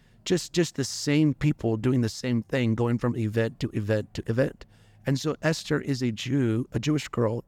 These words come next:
in Iran, in Persia, living in compromise. And, and I think there's a lot of people living in compromise today. And you can still have your identity and, and be who you are, but, and, and the compromise isn't always, like, sexual sin.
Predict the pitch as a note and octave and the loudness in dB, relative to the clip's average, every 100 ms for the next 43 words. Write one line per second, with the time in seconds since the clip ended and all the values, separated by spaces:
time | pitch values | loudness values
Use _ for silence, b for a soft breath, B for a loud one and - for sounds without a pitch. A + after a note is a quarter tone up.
0 | - C#3 D3+ - D3 C3+ A2+ A2 A#2 A#2+ | -4 0 0 -2 0 2 4 2 2 2
1 | A2+ A#2 A2+ G#2 B2+ B2+ B2 B2+ C3 C#3 | 0 0 -2 0 0 2 0 0 -2 -2
2 | - - - - - - - - b b | -2 -4 -4 -10 -12 -14 -18 -18 b b
3 | b b _ C3 B2+ - C3 C3+ - D#3 | b b _ 0 0 2 0 0 0 2
4 | C#3+ F3+ - - A#2+ A2+ A2 G#2 G#2+ G2+ | 2 0 -2 -4 0 2 2 0 -2 -2
5 | F#2+ - G#2+ G#2 A#2+ D#3 B3+ - - C3 | -4 -6 -6 -2 0 0 -2 -8 -4 -2
6 | C3 B2+ A#2+ G#2 A#2+ A#2+ C#3+ A#2+ - b | 0 0 0 0 0 0 -2 -4 -8 b
7 | b b b - A#2 C3+ C3+ B2+ A#2+ G#2+ | b b b -2 0 2 2 2 2 2
8 | A2 - A#2+ C3 - C3+ B2+ - F#2 - | 0 -2 -4 -4 0 0 0 -2 -4 -2
9 | - C#3+ - - E3+ E3 - D3 C#3 A#2 | -2 -2 -4 -4 -2 -2 0 0 2 -2
10 | - A#2+ - - C#3 - - - D#3 C#3+ | -2 -4 -4 -4 -4 -6 -8 -6 -2 0